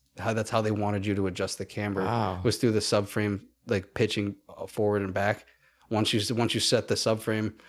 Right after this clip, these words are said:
Speaker 1: you then finally tighten it back up. It's weird. You have to
Speaker 2: Dude,
Speaker 1: loo-,
Speaker 2: that's
Speaker 1: yeah, yeah,
Speaker 2: crazy.
Speaker 1: you have to loosen the subframe slightly to, to, like, really adjust your camber the right way, and then you tighten it back up.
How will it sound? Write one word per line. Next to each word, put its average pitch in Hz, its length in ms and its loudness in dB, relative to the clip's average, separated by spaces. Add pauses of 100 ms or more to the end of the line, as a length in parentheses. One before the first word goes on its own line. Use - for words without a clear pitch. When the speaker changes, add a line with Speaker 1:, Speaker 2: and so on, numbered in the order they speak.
(160)
Speaker 1:
you 110 120 2
then 110 220 4
finally 107 340 0
tighten 107 280 -4
it 101 80 -6
back 98 200 0
up. 98 380 -4 (220)
It's 143 160 4
weird. 104 480 2
You 104 100 4
have 127 140 6
to - 100 6
Speaker 2:
Dude, 110 140 8
Speaker 1:
loo-, 127 80 8
Speaker 2:
that's 113 160 6
Speaker 1:
yeah, 127 80 8
yeah, - 80 -6
Speaker 2:
crazy. 110 400 6
Speaker 1:
you 139 60 10
have 156 120 4
to 165 80 8
loosen 139 460 6
the 123 60 6
subframe 117 460 4
slightly 110 420 2
to, 110 180 2
to, 110 180 2
like, 104 160 2 (160)
really 113 400 6
adjust 101 320 2
your 104 80 -4
camber 104 360 0
the 98 100 2
right 98 200 2
way, 98 200 2
and 101 200 0
then 107 140 6
you 101 80 2
tighten 98 300 -4
it 85 40 -12
back 76 200 -8
up. 78 160 -10